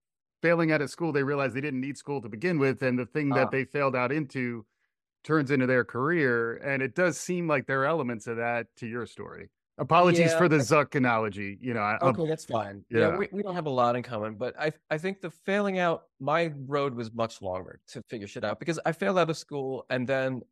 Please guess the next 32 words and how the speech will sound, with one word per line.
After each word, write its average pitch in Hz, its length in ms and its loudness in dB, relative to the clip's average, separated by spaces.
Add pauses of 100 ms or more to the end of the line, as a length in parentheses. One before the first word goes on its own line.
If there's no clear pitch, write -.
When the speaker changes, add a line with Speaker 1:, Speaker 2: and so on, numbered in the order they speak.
(140)
Speaker 2:
I 127 100 -4
still 160 320 -2
had, 139 220 0
like, 117 280 0
these, - 460 -14 (560)
like, 117 160 -4 (440)
whatever 120 420 0
random 117 360 2
relationships 110 720 -4
I 101 60 2
was 98 300 -6
cleaning 101 360 0
up 92 180 -6 (120)
in, 110 140 -14
in 110 140 -4
Florida 98 440 2
for 82 240 -6
a - 260 -18
couple 92 220 -6
of 90 40 -8
years. - 220 -10 (320)
So 185 100 2
I 190 80 4
kind 220 220 0
of 151 100 -8
hung, 135 240 -10 (160)
hung 151 160 0
around, 101 480 2
I 117 120 -4
think, 101 220 -10
for, 104 220 -4
like, 92 300 -2